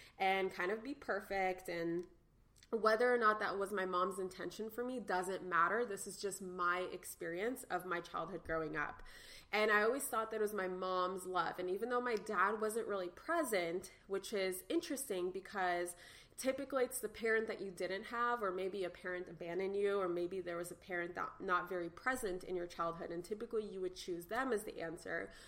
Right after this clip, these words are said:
But the answer was always my mom. And this time, things showed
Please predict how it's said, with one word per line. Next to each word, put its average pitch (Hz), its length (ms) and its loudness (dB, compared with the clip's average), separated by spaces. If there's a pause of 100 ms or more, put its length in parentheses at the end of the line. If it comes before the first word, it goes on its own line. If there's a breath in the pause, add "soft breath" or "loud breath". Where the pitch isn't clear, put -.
(260 loud breath)
But 220 100 -2
the 269 100 0
answer 285 300 0
was 277 140 2
always 226 200 6
my 196 160 2
mom. 170 440 -4 (760)
And 233 360 4 (180)
this 269 300 6
time, 165 520 -2 (460 loud breath)
things 269 520 4 (120)
showed 208 520 2